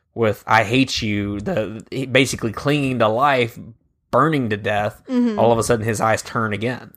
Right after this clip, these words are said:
Speaker 2: Right. Well, I think that's that inner turmoil, too. I think that's,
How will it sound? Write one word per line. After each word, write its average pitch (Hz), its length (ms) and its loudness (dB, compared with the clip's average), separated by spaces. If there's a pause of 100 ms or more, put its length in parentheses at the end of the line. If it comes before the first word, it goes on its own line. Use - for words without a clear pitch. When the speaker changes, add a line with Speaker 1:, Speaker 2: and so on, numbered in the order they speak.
(100)
Speaker 2:
Right. 392 260 6
Well, 302 140 -4
I 359 80 6
think 415 160 0
that's 508 220 -2
that 339 180 0
inner 262 180 0
turmoil, 233 520 -6 (640)
too. 254 320 0
I 220 140 2
think 233 260 -4
that's, 214 500 0